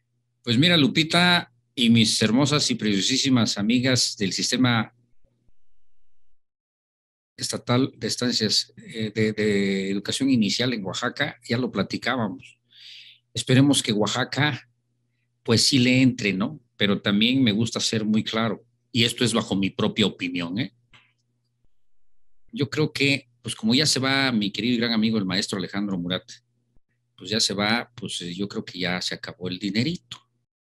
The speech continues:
Y, pues, ojalá que el que se quede, el que llegue en su lugar, ojalá que sí le entre, pero ojalá,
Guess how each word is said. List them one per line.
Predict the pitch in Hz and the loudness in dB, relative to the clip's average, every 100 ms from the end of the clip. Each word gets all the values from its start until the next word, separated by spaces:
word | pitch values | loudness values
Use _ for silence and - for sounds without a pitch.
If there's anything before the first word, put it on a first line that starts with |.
| _ _ _ _ _ _ _ _ - | _ _ _ _ _ _ _ _ -6
Y, | 95 95 90 87 85 82 82 _ _ - _ _ _ _ _ _ | -4 -2 -2 -4 -6 -12 -18 _ _ -20 _ _ _ _ _ _
pues, | - - - 104 - _ | -12 -8 -8 -10 -16 _
ojalá | 101 107 135 | -8 -4 -4
que | - 107 | -2 -4
el | - | -2
que | - | -4
se | 101 | -4
quede, | - 123 143 - _ _ _ | -4 -4 -6 -12 _ _ _
el | 98 - | -10 -6
que | 101 | -2
llegue | 104 127 110 | 0 0 -2
en | |
su | 95 95 | -2 -6
lugar, | 92 95 135 - _ _ _ _ _ _ _ | -8 -6 -6 -10 _ _ _ _ _ _ _
ojalá | - 113 127 | -8 -8 -6
que | - | -4
sí | - 120 | -2 -2
le | 135 | -4
entre, | 131 - | -8 -14
pero | - 98 95 | -8 -4 -4
ojalá, | 107 110 139 160 - | -2 -2 0 -2 -6